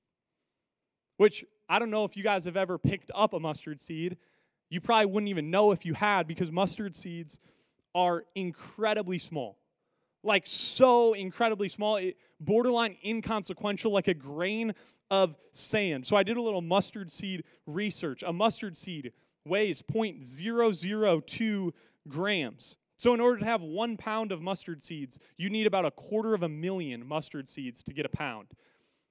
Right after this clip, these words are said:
Okay, in comparison to another seed that you'd probably know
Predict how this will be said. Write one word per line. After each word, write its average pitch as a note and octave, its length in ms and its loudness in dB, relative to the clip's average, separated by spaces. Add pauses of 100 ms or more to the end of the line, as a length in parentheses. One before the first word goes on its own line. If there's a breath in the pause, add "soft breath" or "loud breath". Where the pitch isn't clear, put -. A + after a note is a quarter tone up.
(360 soft breath)
Okay, F3 280 2
in F#3+ 380 -6
comparison G3+ 560 -2
to G#3 120 -6
another F#3+ 260 0
seed G3 420 -8
that F3 120 -6
you'd E3+ 180 -10
probably F#3 380 -2
know E3+ 420 -2